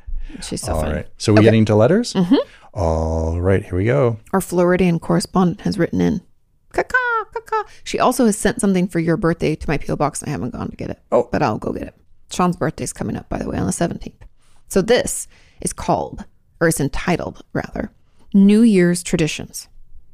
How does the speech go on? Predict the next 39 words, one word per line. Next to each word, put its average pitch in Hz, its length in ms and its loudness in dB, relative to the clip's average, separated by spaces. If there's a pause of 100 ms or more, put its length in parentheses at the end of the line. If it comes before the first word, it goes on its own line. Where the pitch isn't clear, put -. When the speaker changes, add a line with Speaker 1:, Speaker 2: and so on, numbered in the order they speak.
(160)
Speaker 1:
It - 60 -14
says, 143 100 -6
"Dear 233 280 2
Katie, 170 380 0
Sean, 226 380 2
Roxy, - 400 0
and 254 120 6
the 247 140 0
O 254 80 4
T 277 160 2
D 220 120 4
M 196 100 4
family, 240 500 4 (180)
today 330 220 2
is 247 80 6
January 170 480 2
first. 240 460 0 (160)
Happy 349 680 2 (120)
New 202 180 6
Year." - 320 -2 (400)
Happy 180 240 -2
New - 40 -2
Speaker 2:
Happy - 20 -2
Speaker 1:
Year. 85 80 -2
Speaker 2:
New 85 120 -2
Year. 82 140 0
Speaker 1:
Right, - 100 0
we're 170 100 0
getting - 180 -4
through 127 140 -2
that. - 200 -4 (1400)
You 190 200 4
asked - 420 -2
for - 240 -2
any 254 240 6
New 240 120 6
Year's 196 240 4
traditions, - 520 -2
so - 100 -6